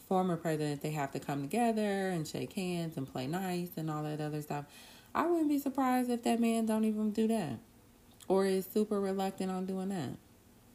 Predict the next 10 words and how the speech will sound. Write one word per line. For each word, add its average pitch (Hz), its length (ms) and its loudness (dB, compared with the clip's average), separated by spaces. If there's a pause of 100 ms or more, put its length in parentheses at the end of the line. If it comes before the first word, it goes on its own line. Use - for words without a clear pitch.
(720)
It's 165 220 -4
really 180 260 4
sad. 143 440 -2 (500)
But, 160 320 4
you 190 80 2
know, 156 400 2 (1040)
we 208 140 6
don't 226 200 8
have 202 500 2
to 170 600 2